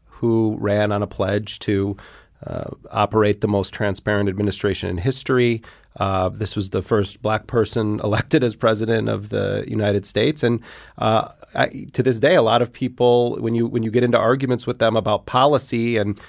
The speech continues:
how did we get here, and look at the drone program and look at, at, at the, the, you know, uh, uh, war on black people in cities throughout this country, people say, "Oh, well, you know, well, Ob-, Ob-, that wasn't Obama." Uh, and there's still this,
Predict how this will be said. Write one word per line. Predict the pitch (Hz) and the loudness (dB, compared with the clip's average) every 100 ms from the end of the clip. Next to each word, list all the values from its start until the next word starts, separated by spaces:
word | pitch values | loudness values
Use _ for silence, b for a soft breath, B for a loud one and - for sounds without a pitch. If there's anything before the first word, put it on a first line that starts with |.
| B - | B 0
how | 131 | 2
did | 120 | 4
we | 113 | 0
get | 107 143 | 2 2
here, | 143 139 131 127 123 | 2 0 2 4 4
and | 107 | 2
look | 113 120 | 0 -2
at | 113 | -6
the | |
drone | 95 143 139 | 0 2 2
program | 120 131 117 123 117 113 113 | 2 0 2 2 4 2 2
and | 104 | -2
look | 104 117 | -4 -4
at, | 107 - | -8 -6
at, | 101 101 - | -2 -2 -2
at | 107 95 | -4 -2
the, | 107 101 | -4 -2
the, | 104 98 98 B B - | -2 -2 -4 B B -2
you | |
know, | 107 98 | 0 0
uh, | - 107 98 92 101 107 | -2 -4 -4 -6 -6 -6
uh, | |
war | 107 113 110 | 0 4 4
on | 98 | 4
black | 107 135 - | 0 -2 -2
people | 131 131 127 | -4 0 0
in | 107 | 0
cities | - 117 117 | -2 -4 -2
throughout | - 117 - | 2 2 2
this | 104 | -2
country, | - 170 143 127 B - | 0 0 0 -2 B -6
people | 208 | -2
say, | 165 | 2
"Oh, | 160 | 4
well, | 147 127 131 | 4 4 2
you | 135 | -2
know, | 117 | 0
well, | 113 113 | 2 0
Ob-, | 110 | -2
Ob-, | - - 123 113 - | -6 -6 -4 -6 0
that | 143 | 4
wasn't | 165 135 110 | 4 2 0
Obama." | 98 143 185 90 - b b b - | 2 2 2 -2 -12 b b b -2
Uh, | 113 110 117 | 2 2 2
and | 131 127 | 2 4
there's | 131 - | 4 2
still | - 160 170 | 2 2 4
this, | 135 123 | 2 -2